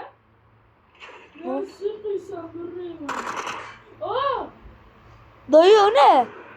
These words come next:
Speaker 1: Oo!
Speaker 2: Lan,
Speaker 1: He he. Aa, bu.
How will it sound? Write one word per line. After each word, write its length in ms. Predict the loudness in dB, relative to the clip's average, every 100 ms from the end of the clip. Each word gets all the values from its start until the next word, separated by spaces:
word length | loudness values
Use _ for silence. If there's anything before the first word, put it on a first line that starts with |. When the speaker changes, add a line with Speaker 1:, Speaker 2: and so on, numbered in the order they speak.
| -10 0
Speaker 1:
Oo! 640 | 8 10 10 8 4 -6 -14 _ _ _ _ _ _ _ -20 -18 -18 -20 _ _ -20
Speaker 2:
Lan, 120 | -20 -20 -20 _ _ -20 -20 -20 _ _ _ _ -16 -16 -16 -18 -20 -20 -20 -10
Speaker 1:
He 80 | 2
he. 240 | 4 4 -2 _ _ _ _ _ _ _ -16 -12 -12 -14 -20 _ _ _ _ _ _ _ -12 -10 -10 -10 -14 -18 -20 -14 -14 0
Aa, 240 | 6 6 8
bu. 220 | 6